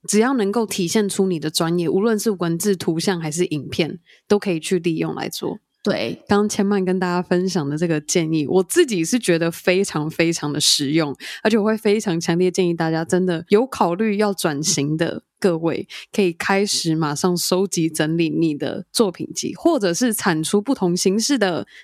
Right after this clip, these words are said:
Speaker 1: 内容，然后让未来可能会看见你的客户知道你的专业在哪里。那接下来，好，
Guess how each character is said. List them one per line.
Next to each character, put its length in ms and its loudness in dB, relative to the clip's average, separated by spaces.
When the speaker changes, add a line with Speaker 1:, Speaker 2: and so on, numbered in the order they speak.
Speaker 1:
内 160 4
容， 260 -2
然 100 0
后 60 2
让 260 -2
未 180 2
来 220 -2
可 120 -4
能 140 0
会 100 2
看 180 0
见 140 2
你 60 -4
的 80 -6
客 200 -2
户 120 -2
知 220 -4
道 120 0
你 120 -6
的 100 -10
专 280 0
业 160 -2
在 180 -4
哪 260 -6
里。 160 -14
那 100 2
接 300 2
下 240 0
来， 340 -6
好， 200 -4